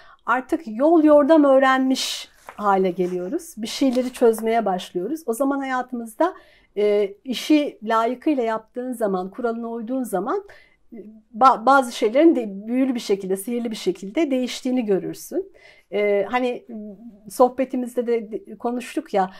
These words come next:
bazı insanlar vardır, yakandan düşmez ama sen değişirsin, bir anda çekilip giderler ya da onlar da değişirler. Sorunlar ortadan kalkar. Bunlar da yolculuğun sihirli hediyeleridir. En sonunda da, e, kahramanın yolculuğunu anlatırken söylediğim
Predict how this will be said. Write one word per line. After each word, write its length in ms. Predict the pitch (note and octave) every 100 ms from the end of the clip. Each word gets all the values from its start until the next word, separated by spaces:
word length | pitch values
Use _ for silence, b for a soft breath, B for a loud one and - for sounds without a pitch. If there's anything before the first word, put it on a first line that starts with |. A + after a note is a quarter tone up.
| b -
bazı 340 | A#3 A#3+ A3+
insanlar 580 | A#3 A#3 A#3+ A#3+ B3 A#3+
vardır, 360 | G#3+ G#3 G3+
yakandan 640 | D4 A#3+ A#3+ B3 A#3+ A#3+ A3
düşmez 400 | G3 A#3 C4+ -
ama 140 | A#3 B3+
sen 280 | D4 C4
değişirsin, 560 | G#3+ G3 G3 F#3+ - C4+
bir 80 | B3+
anda 300 | G#3 G3 A3+
çekilip 400 | A#3 A3 G3+ -
giderler 480 | F#3+ G3 F#3 F#3 A#3
ya 120 | C#4+
da 60 |
onlar 360 | E4 E4 E4+ E4
da 120 | A3+
değişirler. 680 | F3 E3+ - E3+ D3+ D#3+ - _ _
Sorunlar 480 | - C#4 C#4 C#4
ortadan 460 | A3+ F#3 E3+ E3 E3
kalkar. 420 | - E3+ - F4+ G4+ b b _
Bunlar 340 | D#4+ D#4+ C#4
da 60 | G3+
yolculuğun 540 | B3 C4+ A#3 G#3 A3
sihirli 520 | B3+ - G#3 F#3+ A3+
hediyeleridir. 760 | F#3+ F3 F3 D#3+ D#3+ D#3 D3+ - b b b b
En 160 | E4 F#4
sonunda 520 | - A#3+ G3+ F#3+ F#3
da, 180 | C#4+ E4 b b _ -
e, 220 | F#3+ F#3
kahramanın 520 | C#4+ C4+ B3+ B3 A#3+
yolculuğunu 580 | A#3+ A#3 A3 A3 G3+ G#3
anlatırken 720 | A#3 A3+ A3 A3+ G#3 E3+ E3+
söylediğim 600 | - - G#3+ F#3+ F3+ G#3+